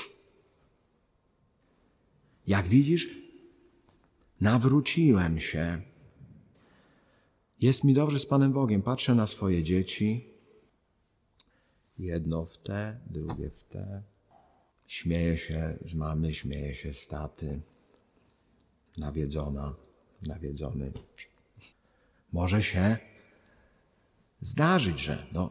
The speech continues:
na przykład dzieci kochają rodziców. Mam nadzieję, że wam się zdarza. I super jest. A! Ale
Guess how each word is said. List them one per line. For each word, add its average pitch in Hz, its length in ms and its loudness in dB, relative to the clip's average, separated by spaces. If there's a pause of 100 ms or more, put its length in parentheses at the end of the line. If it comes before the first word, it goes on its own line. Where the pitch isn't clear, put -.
(100)
na 69 80 -12
przykład 71 440 -4
dzieci 107 340 -2
kochają 95 460 -2
rodziców. 85 520 -4 (200)
Mam 71 160 -6
nadzieję, 76 320 -2
że 71 100 -6
wam 67 180 -8
się - 160 -6
zdarza. 76 480 -8 (1080)
I 90 200 2
super 98 480 2
jest. - 480 -6
A! 87 480 -2 (1500)
Ale 175 460 2